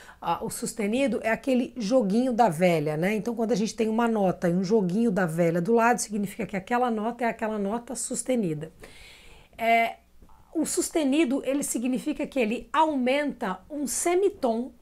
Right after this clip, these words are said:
daquilo que você tá dizendo. Então, por exemplo, se eu tenho um dó sustenido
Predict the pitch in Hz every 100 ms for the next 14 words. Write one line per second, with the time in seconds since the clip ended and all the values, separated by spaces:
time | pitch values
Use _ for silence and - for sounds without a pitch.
0 | - - 220 269 277 - 269 247 240 247
1 | - 269 240 320 233 151 151 190 262 269
2 | 285 277 202 151 165 - - - - -
3 | 381 403 311 277 233 233 - 302 320 277
4 | 196 214 170 - _ _ _ _ _ -
5 | - - - - - - - - - -
6 | - 403 - - 226 208 285 202 170